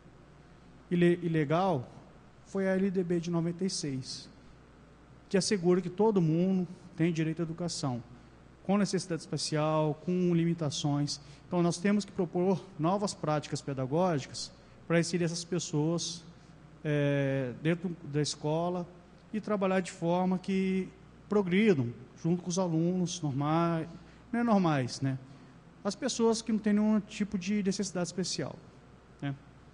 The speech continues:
E pra isso foi proposto a construção de jogo-, jogos educacionais para os professores. Agora eu vou passar pro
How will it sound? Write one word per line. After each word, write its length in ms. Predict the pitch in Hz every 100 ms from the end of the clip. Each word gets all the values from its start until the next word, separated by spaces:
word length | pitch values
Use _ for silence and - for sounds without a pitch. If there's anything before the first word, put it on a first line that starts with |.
| - - - - - - -
E 120 | 214
pra 220 | 202 226
isso 240 | 214 220 -
foi 160 | 226
proposto 760 | 220 - 220 208 208 202 202 220
a 40 |
construção 540 | 202 214 214 202 202 202
de 140 | 180
jogo-, 340 | 170 185 185 -
jogos 320 | 156 175 170 156
educacionais 600 | 165 170 160 170 170 175
para 260 | - 185
os 60 | 185
professores. 840 | - 185 202 - 151 123 120 - - - - - - - -
Agora 160 | 151
eu 40 | 170
vou 60 |
passar 280 | 185 170 175
pro 300 | 175 156 131